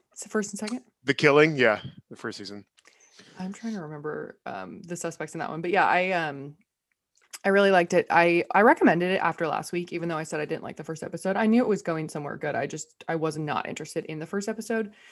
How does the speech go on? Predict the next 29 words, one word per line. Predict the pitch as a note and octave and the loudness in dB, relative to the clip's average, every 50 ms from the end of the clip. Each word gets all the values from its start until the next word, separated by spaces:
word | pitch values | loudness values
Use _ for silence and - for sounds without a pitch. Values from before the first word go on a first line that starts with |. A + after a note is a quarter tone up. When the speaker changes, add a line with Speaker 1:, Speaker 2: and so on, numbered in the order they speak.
| - _ _ | -20 _ _
Speaker 1:
So | - - - G3 F#3 F#3 F3+ F3+ F3 E3+ E3 - - - _ _ _ _ _ _ _ _ _ _ _ _ _ _ - | -12 -4 0 2 2 2 2 2 2 0 0 -2 -6 -10 _ _ _ _ _ _ _ _ _ _ _ _ _ _ -10
we | F3+ E3+ F#3+ F3+ F3 E3+ E3 D#3+ - | -6 -2 -2 0 2 4 4 4 4
are | D3 D#3+ | 2 2
both | D3+ D#3+ D#3 D3 C#3+ - - - | 2 0 0 -2 -2 -4 -10 -14
strongly | - - E3 D3+ D3 D3+ D3 D3 C#3+ | -8 -4 -2 -2 0 0 -2 -2 0
recommending | C#3+ C3+ - C#3+ C#3+ C#3+ C#3+ D3 C#3+ C3+ | 0 -2 -2 -2 -4 -4 -4 -4 -4 -4
this | C3+ C#3+ - - - - - - | -4 -4 -6 -8 -12 -14 -8 -4
on | D3+ D3+ D3+ | -4 -4 -2
H | D3 D3 - - | -4 -6 -6 -6
B | - - | -6 -4
O | - - | -2 -2
if | - D#3 E3 | -4 -4 -6
you | - D#3 | -6 -6
have | D#3+ - D#3+ | -6 -6 -4
not | D#3+ D#3+ D#3 D#3 F3 - - _ - - - - - - - - - | -2 -2 0 0 -2 -2 -4 _ -10 -8 -8 -8 -10 -14 -16 -16 -10
watched | G#3 G#3 C#4+ E4 - - - | -4 -4 -4 -4 -4 -4 -4
it | - - - | -4 -4 -4
yet. | - - - - - - - - - - _ E3+ D3+ | -2 -2 -4 -4 -6 -10 -14 -14 -14 -16 _ -10 0
Speaker 2:
It, | F#4+ - F3 F#3 G#3+ | 6 8 8 8 8
uh, | G3 E3+ D#3+ E3 - | 8 6 4 6 4
it's | F#3+ D#3+ - - - | 2 2 2 4 4
often | D#3+ E3+ - E3+ E3+ C#3 | 6 6 6 4 0 0
talked | - D#3 C#3+ D3 - | 2 2 2 2 0
about. | D3+ D3 C#3+ C#3 D3+ - - _ _ _ C3 C3+ _ _ _ _ | 2 4 4 4 4 2 -2 _ _ _ _ _ _ _ _ _
Uh, | C3 B2 A#2+ A#2+ A#2 | -2 -2 -2 -2 -6
we, | B2 C3 A#2+ - _ _ _ _ _ - C3 | -8 -10 -10 -12 _ _ _ _ _ -14 -10
we | B2+ B2+ | -10 -10
do | A#2 A2 C3 C3 C3 C3 | -6 -4 -2 0 2 2
it. | B2+ | 2